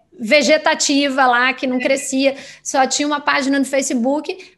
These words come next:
Speaker 1: mas que se comprometeu, estudou e, e vem aplicando. E eu vejo que você tá com um engajamento muito bom, né? Muito crescente.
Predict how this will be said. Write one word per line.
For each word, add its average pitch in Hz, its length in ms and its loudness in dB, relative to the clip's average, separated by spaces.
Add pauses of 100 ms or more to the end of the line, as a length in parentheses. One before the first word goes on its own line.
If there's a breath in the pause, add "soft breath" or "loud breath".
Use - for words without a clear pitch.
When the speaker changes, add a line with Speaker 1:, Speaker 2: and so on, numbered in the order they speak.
Speaker 1:
mas 392 220 -4
que 392 580 -2
se 370 360 0
comprometeu, 320 960 2
estudou 285 720 2
e, 269 440 -4
e 262 40 -2
vem 269 260 0
aplicando. 302 720 -4 (320 loud breath)
E 311 80 -2
eu 349 100 4
vejo 330 280 2
que 330 80 -6
você 269 260 -2
tá 285 120 -4
com 294 100 -10
um 302 40 -2
engajamento 277 640 0
muito 302 380 0
bom, 220 240 -2
né? 220 180 -4
Muito 269 280 -2
crescente. 285 880 -4